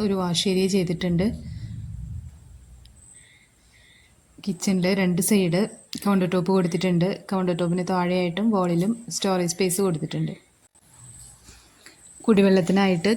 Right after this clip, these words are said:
കിണറാണ് ചെയ്തിരിക്കുന്നത്. വീടിൻ്റെ ബാക്ക് പോർഷനിലായിട്ടും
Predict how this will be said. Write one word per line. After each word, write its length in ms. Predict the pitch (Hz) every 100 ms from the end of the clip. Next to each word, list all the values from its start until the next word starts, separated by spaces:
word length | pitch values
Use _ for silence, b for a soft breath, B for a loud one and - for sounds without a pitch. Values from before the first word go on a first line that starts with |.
| 233
കിണറാണ് 480 | 185 185 196 180 208
ചെയ്തിരിക്കുന്നത്. 680 | 226 190 175 170 175 180 185 254 B B B B B - - - - -
വീടിൻ്റെ 400 | 196 180 185 180 196
ബാക്ക് 240 | 190 175 170
പോർഷനിലായിട്ടും 720 | 175 170 185 196 185 165 190